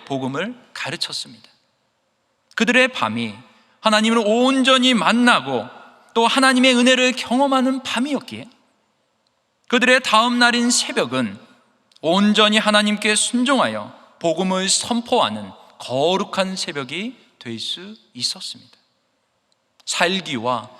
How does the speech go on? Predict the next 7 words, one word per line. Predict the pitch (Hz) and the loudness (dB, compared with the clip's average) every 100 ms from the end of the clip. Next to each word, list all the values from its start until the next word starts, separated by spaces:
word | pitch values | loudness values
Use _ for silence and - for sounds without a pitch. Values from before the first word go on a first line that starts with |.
| - _ | -20 _
위협에 | 135 170 226 220 220 | -6 2 2 4 2
차서 | 220 123 - 151 123 123 - | 2 -2 -4 -6 -8 -12 -8
자신들을 | - 190 247 240 247 | -2 2 2 2 0
겁박하는 | - 208 - 262 262 - 139 147 113 - - - | 0 -2 0 -2 -2 -8 -2 -2 -4 -10 -20 -4
종교 | 202 226 233 240 | 0 0 0 0
지도자들 | - 247 262 254 247 233 | 0 0 2 2 2 2
앞에서도 | - 202 - 101 123 123 | 0 -4 -6 -10 -12 -14